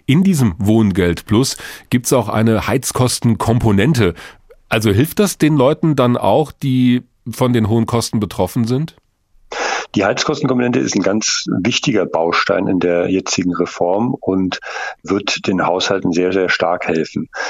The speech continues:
Speaker 2: Letztes Jahr gab's ja zweimal einen einmaligen Heizkostenzuschuss. Das
Speaker 1: Mhm.
Speaker 2: waren einmal zweihundertdreißig Euro für einen Ein-Personen-Haushalt, einmal dreihundertfünfundvierzig Euro.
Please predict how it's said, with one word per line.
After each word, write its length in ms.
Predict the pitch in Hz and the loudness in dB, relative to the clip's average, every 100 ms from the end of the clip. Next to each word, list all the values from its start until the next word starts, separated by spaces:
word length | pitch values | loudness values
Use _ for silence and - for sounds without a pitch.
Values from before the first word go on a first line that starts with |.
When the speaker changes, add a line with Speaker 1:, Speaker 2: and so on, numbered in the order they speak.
| - | -6
Speaker 2:
Letztes 540 | 95 113 131 - 156 - | -4 -2 -2 -2 -2 0
Jahr 340 | 135 143 127 | 0 0 -2
gab's 320 | 104 104 - | -2 -4 -2
ja 120 | 110 - | -4 -2
zweimal 720 | - 95 98 131 127 123 127 - - _ - | -4 -2 -2 0 0 0 -2 -6 -20 _ -6
einen 320 | 98 95 95 | -2 0 -2
einmaligen 720 | 95 104 117 98 85 85 80 | -2 -2 0 0 -2 -2 -4
Heizkostenzuschuss. 1120 | 85 85 - 85 - - - 90 - 98 - - | -4 -6 -6 -6 -6 -10 -12 -8 -6 -6 -10 -4
Das 120 | 117 | -2
Speaker 1:
Mhm. 40 | |
Speaker 2:
waren 240 | 85 85 90 | 0 -2 -2
einmal 320 | 98 95 92 | 0 -2 -2
zweihundertdreißig 800 | - 87 85 - 104 120 123 120 | -2 -2 -2 -2 -4 -2 -4 -2
Euro 300 | 110 110 110 | 0 0 -2
für 160 | - | -4
einen 80 | 101 | -2
Ein-Personen-Haushalt, 1080 | 95 98 - 92 92 90 90 90 - 87 90 - | -2 -2 -4 -4 -4 -2 -4 -4 -4 -4 -4 -6
einmal 380 | 87 87 85 - - - - - - | -2 -2 -2 -6 -14 -16 -16 -18 -6
dreihundertfünfundvierzig 1300 | 82 82 82 117 123 113 101 113 - - 104 - - - | -4 -2 -4 -6 -6 -10 -6 -6 -6 -10 -8 -8 -8 -4
Euro. 500 | 104 101 95 98 | -2 0 0 -2